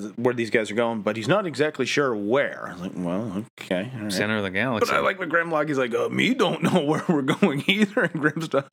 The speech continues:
Speaker 1: or, uh, sorry, Headstrong's like, "Yeah, it's 'cause you're a fucking idiot. Of course you don't
Speaker 2: <laughs>
Speaker 1: know." And then Snarl gets all pissed off at that. Like, "Don't, you can't call my leader that." And then the Predacons and Dinobots <laughs> start fighting.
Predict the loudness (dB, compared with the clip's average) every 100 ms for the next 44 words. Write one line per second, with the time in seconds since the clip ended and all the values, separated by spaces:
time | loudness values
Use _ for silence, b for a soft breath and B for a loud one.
0 | -8 0 2 2 0 -2 0 0 0 B
1 | -4 2 0 2 0 2 2 0 0 -2
2 | 0 -2 0 0 0 0 0 2 0 0
3 | -2 -2 0 0 0 4 4 4 2 0
4 | -2 -2 -2 0 2 2 2 0 0 2
5 | 0 -2 0 -2 0 -2 2 2 2 -2
6 | -2 0 0 0 -2 -2 -2 0 0 0
7 | -2 -2 -6 0 0 2 2 2 0 2
8 | 2 2 2 2 0 -2 0 0 -2 B
9 | B 2 4 4 2 0 -2 2 2 2
10 | 0 -2 -4 0 0 0 -2 -2 0 0
11 | 0 0 -2